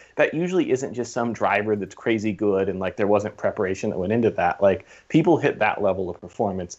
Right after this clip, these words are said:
because all the details are done, and they've done it a whole bunch of times at home,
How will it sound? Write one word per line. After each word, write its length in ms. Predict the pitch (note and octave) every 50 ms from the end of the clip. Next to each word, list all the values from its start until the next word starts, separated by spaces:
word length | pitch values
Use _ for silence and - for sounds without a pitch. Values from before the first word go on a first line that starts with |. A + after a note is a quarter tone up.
| _ _ _ _ -
because 480 | A#2 A2+ A2+ - - C3 A#2 G#2+ G#2 G#2+
all 180 | F#2+ F#2+ G2
the 80 | G2 F#2+
details 420 | F2 F#2+ F2+ - - F2 D#2+ D2+
are 80 | F2+ E2+
done, 300 | - G2 F2+ F2 F2+ F2+ - _ _
and 100 | - G2+
they've 140 | G2 F#2 F2
done 220 | - A2+ G2+ G2 G2+
it 180 | G2 F2 - - _ _ _ -
a 60 | F2+
whole 200 | - - C3 A#2
bunch 220 | A2 G#2+ G2+ -
of 60 | G#2
times 280 | - G#2 G2 F#2+ F2+ -
at 80 | F2 -
home, 340 | - A#2+ G#2+ G2+ G2 G2